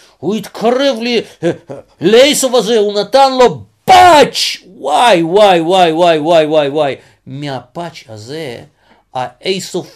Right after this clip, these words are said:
התגלגל, התגלגל, התגלגל, התגלגל, הראש שלו עף לתוך מערת המכפלה, והגוף שלו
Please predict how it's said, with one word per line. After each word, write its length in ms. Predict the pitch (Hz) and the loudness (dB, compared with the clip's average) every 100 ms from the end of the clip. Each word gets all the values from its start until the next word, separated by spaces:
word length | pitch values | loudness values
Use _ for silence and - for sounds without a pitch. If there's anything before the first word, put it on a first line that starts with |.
| _ _ | _ _
התגלגל, 1400 | 269 330 240 165 165 139 247 240 220 175 208 247 247 226 196 | -18 -16 -16 -14 -14 -4 2 2 2 -2 2 2 4 0 -4
התגלגל, 880 | 214 175 156 196 190 147 208 214 190 | -14 -10 -2 0 0 0 0 0 -2
התגלגל, 600 | 185 160 165 165 147 180 | -8 -6 -4 -4 -2 -4
התגלגל, 680 | 160 143 143 139 180 165 156 156 _ _ | -4 -6 -6 -4 -4 -2 -4 -10 _ _
הראש 480 | 127 127 135 175 180 - | -12 -10 -8 -8 -8 -10
שלו 420 | - 151 139 117 - _ _ | -10 -4 -2 -4 -6 _ _
עף 440 | 196 175 117 - - | -4 -4 -4 -16 -18
לתוך 460 | 113 107 170 - 123 87 _ - | -16 -6 -6 -6 -10 -12 _ -16
מערת 380 | 113 127 139 | -10 -8 -8
המכפלה, 640 | 117 104 - - 151 175 156 - _ | -10 -16 -20 -12 -2 -2 -2 -6 _
והגוף 580 | 101 110 143 139 180 - | -16 -6 -6 -6 -10 -14
שלו 420 | - 143 139 139 | -14 -8 -6 -6